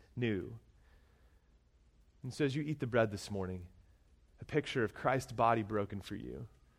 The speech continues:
And as you drink the cup this morning, a picture of Christ's blood shed for you. Be refreshed. Be refreshed at the core of your being with the very presence of our God and Savior,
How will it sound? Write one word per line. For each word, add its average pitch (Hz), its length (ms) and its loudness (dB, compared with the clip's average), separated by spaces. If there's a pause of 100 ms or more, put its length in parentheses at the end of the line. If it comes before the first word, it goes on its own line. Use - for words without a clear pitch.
(640)
And 131 80 2
as 127 140 0
you 147 80 4
drink 131 260 2
the 127 80 2
cup - 320 2
this 127 220 -4
morning, 110 280 0
a 101 60 -4
picture 139 420 -4
of 107 140 -6
Christ's - 500 0
blood 117 480 6 (460)
shed 139 380 4
for - 120 -4
you. 98 200 0
Be 127 180 0
refreshed. 113 800 0 (1040)
Be 131 140 6
refreshed 143 560 4
at - 60 -18
the 120 60 -4
core 151 420 4
of 131 160 2
your 131 160 2
being 131 280 4
with 123 120 -2
the 120 60 2
very 107 200 4
presence 135 580 2
of 110 120 -2
our 104 100 0
God 117 380 8
and 101 100 -6
Savior, 92 600 -4